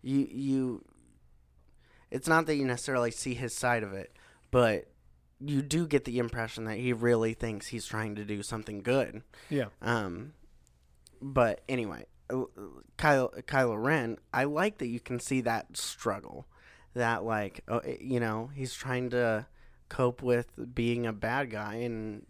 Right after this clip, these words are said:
Speaker 1: you know, feeling bad about some of it. And I, I don't know. I think he's a compelling, I think the conflict is what makes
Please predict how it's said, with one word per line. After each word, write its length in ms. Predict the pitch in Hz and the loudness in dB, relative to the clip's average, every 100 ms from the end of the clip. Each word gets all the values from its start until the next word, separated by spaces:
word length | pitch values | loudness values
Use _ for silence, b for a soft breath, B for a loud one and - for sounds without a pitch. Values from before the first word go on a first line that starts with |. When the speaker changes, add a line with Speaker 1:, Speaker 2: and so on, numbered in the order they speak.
| - | -14
Speaker 1:
you 160 | 123 113 | -6 -4
know, 300 | 101 71 - _ b b b b | -6 -12 -16 _ b b b b
feeling 360 | - 135 127 123 | -2 2 2 0
bad 300 | 110 110 127 | 0 2 2
about 340 | 123 107 104 | 2 0 -2
some 200 | - 107 | -4 -6
of 120 | 104 101 | -4 -4
it. 200 | 107 110 - - - | -4 -6 -14 -20 -10
And 500 | 120 117 117 110 113 139 b b b b _ - | -4 -2 -2 -4 -8 -12 b b b b _ -8
I, 180 | 123 - | -6 0
I 120 | 143 | 2
don't 120 | 156 | 2
know. 100 | 165 127 | 2 2
I 100 | 127 | 0
think 180 | 185 | -2
he's 120 | 180 214 | -4 -6
a 60 | |
compelling, 640 | - 147 151 143 131 120 120 b b b b b | -4 -4 -2 0 0 -2 -6 b b b b b
I 80 | 139 | 0
think 200 | 214 202 | 0 0
the 80 | |
conflict 680 | 156 - 156 160 139 127 - | -2 4 4 2 0 -2 -2
is 120 | 123 | -4
what 240 | 123 120 - | 0 0 2
makes 360 | 120 120 - | 0 0 0